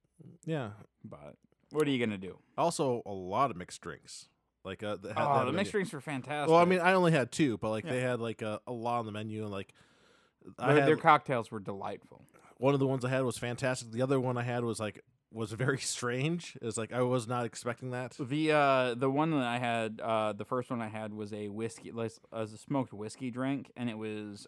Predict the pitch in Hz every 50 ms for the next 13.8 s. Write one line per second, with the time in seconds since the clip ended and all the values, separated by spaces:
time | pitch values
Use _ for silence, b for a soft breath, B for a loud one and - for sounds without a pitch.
0 | _ - 139 135 131 117 123 117 110 107 98 - - 120 107 104 - 117 113 110
1 | - - 147 156 165 - - 156 - - 113 98 98 - - - 156 160 151 117
2 | 104 98 95 95 - - - 110 113 123 143 160 - - 120 123 123 80 113 113
3 | 104 107 117 113 110 107 - - - 113 107 104 101 98 - - - - - 139
4 | 135 123 - - - - 113 113 110 - - - 98 92 - 73 76 - _ _
5 | _ _ _ - 123 - - - 120 110 101 90 - - - - - - 135 147
6 | 151 180 196 185 - - - 196 185 - 196 196 208 226 233 208 147 127 135 131
7 | 123 113 110 104 110 - - 123 120 113 107 104 104 110 - - - 113 113 107
8 | 110 123 120 - - 175 160 127 156 135 123 120 107 98 117 107 104 98 - -
9 | 101 95 101 98 98 98 101 101 110 104 104 98 110 110 101 107 98 - - 104
10 | 101 98 95 95 95 95 98 101 _ _ _ _ _ _ _ _ _ _ _ _
11 | _ _ _ _ - 202 139 135 170 - _ b b b b b b b 131 139
12 | 139 135 113 123 131 135 135 131 120 117 131 123 127 127 127 131 127 123 123 117
13 | 117 110 - - - 147 131 110 101 90 - - - - -